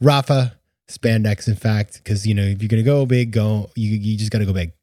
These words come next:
Go big or go home. And, uh, anyway, so I've been enjoying those bars on my trips. They're awesome, actually. I really like them. So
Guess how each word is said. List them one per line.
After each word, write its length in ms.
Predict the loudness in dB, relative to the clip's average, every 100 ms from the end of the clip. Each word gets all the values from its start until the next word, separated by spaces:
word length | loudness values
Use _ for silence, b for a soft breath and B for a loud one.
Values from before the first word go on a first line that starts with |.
| _ _ _
Go 100 | 0
big 120 | 0
or 80 | 0
go 80 | -2
home. 240 | -2 -4 -12 B B B B
And, 320 | 2 4 4 2
uh, 440 | 2 2 0 -2 -2
anyway, 400 | 0 2 2 0
so 180 | 0 -2
I've 160 | 2 2
been 140 | 2
enjoying 420 | 0 0 0 2
those 140 | -2 -2
bars 340 | -4 -4 -4
on 160 | -4 -4
my 140 | -4
trips. 340 | 0 -2 -2
They're 320 | -4 -2 -2 -6
awesome, 460 | -10 -8 -8 -12 -16 -20 _
actually. 320 | -10 -8 -8 -6
I 60 |
really 180 | -4 -4
like 180 | -4 -6
them. 120 | -12
So 240 | -8 -8